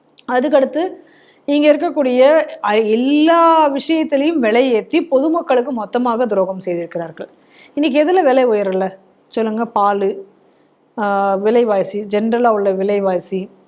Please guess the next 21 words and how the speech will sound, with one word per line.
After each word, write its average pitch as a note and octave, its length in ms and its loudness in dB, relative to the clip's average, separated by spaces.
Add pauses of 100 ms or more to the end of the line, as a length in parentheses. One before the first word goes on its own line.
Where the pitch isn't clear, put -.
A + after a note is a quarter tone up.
"நான் C4+ 200 2
ஆயிரம் C4+ 340 2
ரூபாய் C4 160 0
தர்றேன்" G#3+ 340 0
அப்படின்னு G#3+ 200 -4
சொல்லிட்டு G#3 640 -4 (280)
அதை A3+ 200 0
பாதி A3+ 320 0
பேருக்கு B3 260 0
தரவும் G#3+ 440 -2
இல்ல. F#3 440 -4
அப்படியாக A#3 480 0
பெண்களுக்கு A3 560 -4
ஒரு G#3 180 0
துரோகம் F#3 340 -2
நீங்க F3+ 280 -10
பண்ணிருக்கீங்க. F3 560 -10 (600)
கேட்டதா C4+ 320 2
இதா A#3 220 2
தரமா A3 520 0
அப்படிங்கிறது. F#3 640 -4